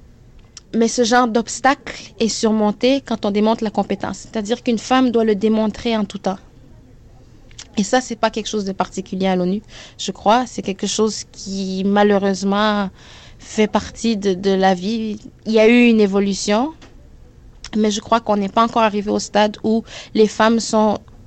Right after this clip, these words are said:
prises au sérieux dès le départ. Il faut d'abord qu'elles démontrent tout leur potentiel, qu'elles expriment leurs connaissances et qu'on sache d'où elles viennent. Après ça, on les prend au sérieux. Mais il y a toujours cette période de test au départ.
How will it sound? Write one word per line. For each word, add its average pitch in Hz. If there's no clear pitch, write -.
prises 240
au 226
sérieux 208
dès 208
le 202
départ. 190
Il -
faut 233
d'abord 226
qu'elles 214
démontrent 208
tout 269
leur 233
potentiel, 208
qu'elles 196
expriment 240
leurs 208
connaissances 208
et 208
qu'on 202
sache -
d'où 208
elles 196
viennent. 202
Après 220
ça, 240
on -
les 208
prend 202
au 196
sérieux. 180
Mais 208
il 202
y 202
a 208
toujours 226
cette -
période 208
de 196
test -
au 208
départ. -